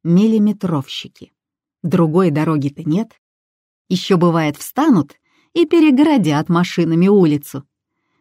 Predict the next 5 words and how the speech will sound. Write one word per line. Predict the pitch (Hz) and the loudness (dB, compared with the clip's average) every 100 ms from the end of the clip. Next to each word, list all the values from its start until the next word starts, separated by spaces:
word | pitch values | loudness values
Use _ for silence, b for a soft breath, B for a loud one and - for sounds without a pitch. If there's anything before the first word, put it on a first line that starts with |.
| _ | _
Отдыхающие | 180 156 185 - 202 185 - - | -6 -2 -2 0 0 0 -2 -10
по | - 175 | -4 -6
стеночкам | - - 214 190 180 - 160 160 | -6 -2 0 2 0 -4 -4 -4
домов | 156 175 254 262 | -2 0 0 -2
протискиваются, | - 170 175 - 233 190 - 160 147 139 - - | -6 -8 -8 -4 -2 -2 -4 -6 -4 -4 -8 -20